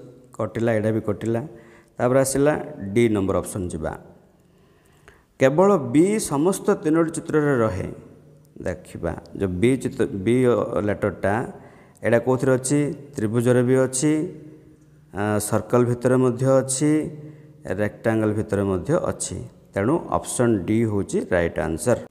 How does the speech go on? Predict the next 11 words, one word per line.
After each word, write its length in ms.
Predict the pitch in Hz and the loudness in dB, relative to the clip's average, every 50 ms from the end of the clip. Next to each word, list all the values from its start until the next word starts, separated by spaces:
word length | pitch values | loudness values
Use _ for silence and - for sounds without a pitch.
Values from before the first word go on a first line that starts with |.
| _ _ - 107 | _ _ -4 -2
ଦ୍ୱିତୀୟ 300 | 123 131 131 - 180 175 | -2 -2 4 4 4 4
ପ୍ରଶ୍ନଟି, 560 | - 147 139 - - 110 101 90 110 - - - - - - - | 4 2 -2 -2 -2 -4 -4 -4 -4 -6 -8 -10 -16 -18 -8 -6
ଚିତ୍ରକୁ 580 | 156 151 151 - - 180 190 190 190 196 190 | -6 -6 -6 -6 -2 0 0 2 4 4 4
ଲକ୍ଷ୍ୟ 440 | 175 151 131 127 - - - 180 180 | 6 6 4 2 0 2 4 4 4
କରି 460 | 175 180 170 139 123 117 117 - - - - - - - - - - - - - _ _ _ _ _ - | 6 6 6 6 6 0 0 -4 -6 -10 -14 -16 -18 -20 -20 -20 -20 -20 -20 -20 _ _ _ _ _ -16
"ଯୁବକ 680 | 95 101 117 127 131 135 156 190 190 190 190 190 196 | -6 0 0 0 2 4 4 4 4 4 4 2 2
ଚାକିରି 460 | 190 190 135 123 123 - 160 160 165 156 | 4 2 0 -2 0 0 -2 0 0 0
କରେ, 460 | - 139 127 113 107 107 107 - - - - - - - - - - - - _ _ _ _ _ _ _ _ - | 2 2 2 2 2 0 -2 -4 -8 -12 -16 -20 -20 -20 -20 -20 -20 -20 -20 _ _ _ _ _ _ _ _ -4
ମାତ୍ର 320 | 120 135 143 139 - 170 180 | -2 -2 -2 -2 0 0 0
ଶିକ୍ଷିତ 440 | 175 - - - - - 170 175 180 | 0 0 -6 -6 -2 -2 0 4 4
ନୁହେଁ" 520 | 170 151 135 123 120 117 110 110 117 | 4 6 4 4 2 2 0 -2 -4